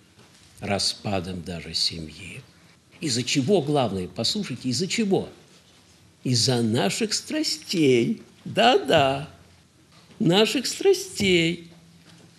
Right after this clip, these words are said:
И больше ничего. Я не хочу делать, она не хочет. Я лучше, я лучше. И, Боже мой, что творится? Есть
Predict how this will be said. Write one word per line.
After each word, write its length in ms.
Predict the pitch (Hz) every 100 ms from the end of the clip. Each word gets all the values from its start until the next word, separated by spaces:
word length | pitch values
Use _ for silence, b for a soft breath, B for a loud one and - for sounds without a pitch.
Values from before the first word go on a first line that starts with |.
| - - - - -
И 100 | 180
больше 400 | 156 208 208 254
ничего. 680 | 247 - 262 202 165 170 208 - - _ _ _ -
Я 280 | 147 196 208
не 140 | 233
хочу 340 | 233 214 214 220
делать, 420 | 208 220 214 175
она 300 | 151 147 151
не 160 | 165
хочет. 520 | 160 165 160 156 160 165
Я 280 | 180 151 185
лучше, 680 | 214 226 214 - 202 - - - _ _ _
я 260 | 107 117 117
лучше. 680 | 127 151 151 - 180 175 - - _ _ _ _ _ _ _ _ _ _ _ _
И, 120 | - 135
Боже 440 | 156 196 151 156
мой, 460 | 156 175 143 117 - _ _ _
что 320 | - - 196 180
творится? 1200 | 180 180 185 202 190 165 - - 127 113 92 - - _ _ - _ _ _ _ _ _ _ - - - - - - - -
Есть 760 | 117 117 180 185 - - -